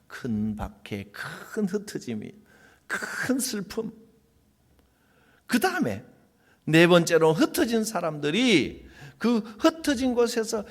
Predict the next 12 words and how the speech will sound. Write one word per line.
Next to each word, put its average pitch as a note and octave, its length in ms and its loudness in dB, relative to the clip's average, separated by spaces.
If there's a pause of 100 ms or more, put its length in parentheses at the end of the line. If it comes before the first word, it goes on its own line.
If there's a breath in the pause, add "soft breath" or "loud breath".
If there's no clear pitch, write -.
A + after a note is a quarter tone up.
(120)
실망하지 G4+ 1040 8
않고 A#3 460 6
복음을 C4+ 560 4
붙드니까, D4+ 880 6 (880)
또 G#3 80 2
하나의 F3+ 400 4
큰 - 420 -4
게 C#3 120 4
생겼습니다. G2+ 640 -4 (760)
큰 F#3+ 500 -4
뭐가 B2 200 2
생겼어요? F3 520 -2